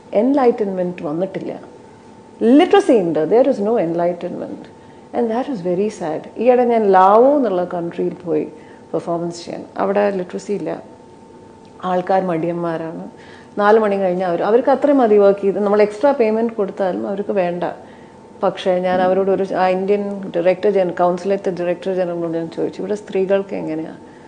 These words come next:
"ഓ, ഈ ഏത് പാതിരാത്രിയും നടക്കാം." ഞാൻ പറഞ്ഞു, "അതാണ് എൻലൈറ്റൻമെന്റ്."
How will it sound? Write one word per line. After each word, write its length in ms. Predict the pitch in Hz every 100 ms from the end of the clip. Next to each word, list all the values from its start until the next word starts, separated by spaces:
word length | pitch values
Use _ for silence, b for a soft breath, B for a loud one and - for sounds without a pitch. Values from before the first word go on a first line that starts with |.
| B B -
"ഓ, 120 | 202
ഈ 80 | 233 - 160
ഏത് 320 | 185 240 302
പാതിരാത്രിയും 840 | - 190 190 202 190 190 190 180
നടക്കാം." 420 | 147 143 - 135 -
ഞാൻ 160 | - 151
പറഞ്ഞു, 200 | 123 - - -
"അതാണ് 640 | 190 180 165 165 151 156 180
എൻലൈറ്റൻമെന്റ്." 760 | 156 - - - - -